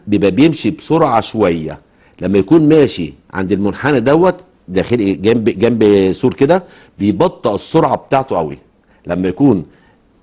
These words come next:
العربية ناحية كده بتبقى ماشية نوعًا ما سرعتها ممكن تمشي بسرعة أكبر من السرعة دي، فهنا دايمًا بيبقى التيار سريع. هنا التيار أبطأ شوية،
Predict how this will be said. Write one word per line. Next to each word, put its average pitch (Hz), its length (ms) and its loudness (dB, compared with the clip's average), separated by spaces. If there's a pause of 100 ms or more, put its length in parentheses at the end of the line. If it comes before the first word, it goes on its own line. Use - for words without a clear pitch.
(220)
العربية 92 540 2
ناحية 92 220 -2
كده 135 440 -2 (240)
بتبقى 92 260 -2
ماشية 117 440 -2
نوعًا 131 460 2
ما 139 320 0
سرعتها 160 560 -2
ممكن 139 280 -2
تمشي 123 280 -2
بسرعة 113 440 -2
أكبر 117 300 -2
من 90 120 -4
السرعة 110 320 -2
دي، 95 220 -8 (380)
فهنا 156 200 2
دايمًا 175 280 2
بيبقى 101 260 0
التيار 107 380 0
سريع. 95 640 -2 (3250)
هنا 160 120 4
التيار 127 760 2 (120)
أبطأ - 360 -4
شوية، 82 500 -2